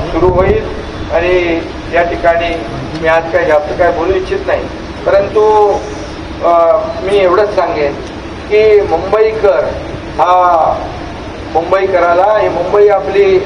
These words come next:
आर्थिक राजधानी आहे आणि या ठिकाणी जगभरातले लोक येतात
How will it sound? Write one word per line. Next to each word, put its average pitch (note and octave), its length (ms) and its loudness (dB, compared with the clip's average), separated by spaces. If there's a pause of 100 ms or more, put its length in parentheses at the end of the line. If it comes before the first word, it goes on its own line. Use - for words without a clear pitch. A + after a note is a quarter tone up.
आर्थिक D#3+ 400 -2
राजधानी E3+ 520 0
आहे - 80 -6 (640)
आणि A3 120 2
या A3+ 100 2
ठिकाणी A3+ 340 0
जगभरातले A#3 720 2
लोक A#3+ 220 2
येतात G#3 300 2